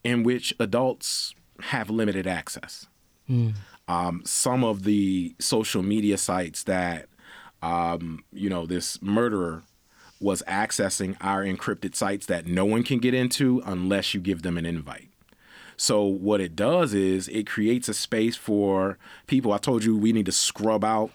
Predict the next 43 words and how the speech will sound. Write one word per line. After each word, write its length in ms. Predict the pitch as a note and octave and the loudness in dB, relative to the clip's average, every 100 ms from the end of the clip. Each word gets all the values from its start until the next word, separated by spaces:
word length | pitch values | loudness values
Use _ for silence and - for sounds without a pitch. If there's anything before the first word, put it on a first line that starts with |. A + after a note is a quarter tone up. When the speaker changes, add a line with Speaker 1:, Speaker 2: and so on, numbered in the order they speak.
| - | -4
Speaker 1:
every 300 | G#2+ G2+ A2 | -2 -2 -2
inch 320 | A2+ A#2+ - | 0 0 2
of 160 | D#3 D#3+ | 0 0
it. 220 | E3 - | -4 -2
Speaker 2:
Mm-hmm. 360 | B2 A#2 B2 A#2+ - _ | -2 0 -2 -4 -8 _
Speaker 1:
Well, 280 | F#2+ G#2 A2 | 0 0 0
it 140 | G#2+ F#2 | 0 0
gives 220 | G#2 F#2+ | 0 2
it 140 | G2 | 0
a 60 | F#2+ | 0
space 420 | - - G2 F2+ | -4 -4 -4 -4
to 80 | - | -8
hide. 640 | - - F#2 - - - - | -8 -4 -4 -6 -10 -16 -10
It 120 | G#2 | -2
gives 180 | G#2 G#2 | 0 0
a 40 | G2 | -2
space 400 | - - G#2 G2 | -4 -2 -2 -2
for 160 | - F2+ | -2 -2
racism 540 | F2 G2+ - F2 F2 | 0 0 0 -2 -4
to 120 | - D#2+ | -6 -6
go, 480 | E2+ G2 F#2 F2+ - - - | 0 2 2 0 -6 -14 -8
and 200 | F#2+ F2+ | -4 -2
now 240 | F#2+ G2+ G2 | 0 0 -2
you 140 | G2 | -2
connect 420 | - F#2 G2+ G2 | -4 -2 -2 -2
with 140 | F#2 F2 | -6 -8
folks 400 | - F#2 G2+ - | -2 -2 0 -2
who 200 | G#2 F#2 | 0 2
have 320 | G2+ F#2 F#2 | 0 -2 -4
a 80 | F2+ | -4
similar 420 | - G#2 F2+ F2+ | -2 -2 -2 -4
thinking. 500 | F2 G#2 F#2+ F#2 F2+ - - - | -2 -4 -2 -4 -6 -10 -16 -8
There 200 | F#2 F2 | -4 -2
are 240 | F#2+ G2 G2+ | -2 -2 -2
no 180 | F#2+ F#2 | -2 -2
alternative 800 | - F#2+ F#2+ - A#2 G2+ F#2+ F#2+ | 0 0 0 -2 -4 -2 0 0
viewpoints. 920 | E2 G2 G2 - G#2 F#2 F2+ - - - - - - | 0 0 0 0 -2 -2 -4 -6 -10 -10 -18 -14 -4
Um, 360 | F2+ F2 F2+ - | -2 0 -2 -4
all 260 | F#2+ G2+ G2 | -2 -2 0
it 140 | F#2+ F2 | -2 -2
does 320 | G2 G2+ F2+ | 0 0 -2
is 160 | F2 - - | -6 -8 -6
escalate 640 | A2 - F#2+ F2+ F#2 G2 | -4 -2 -2 0 -2 -6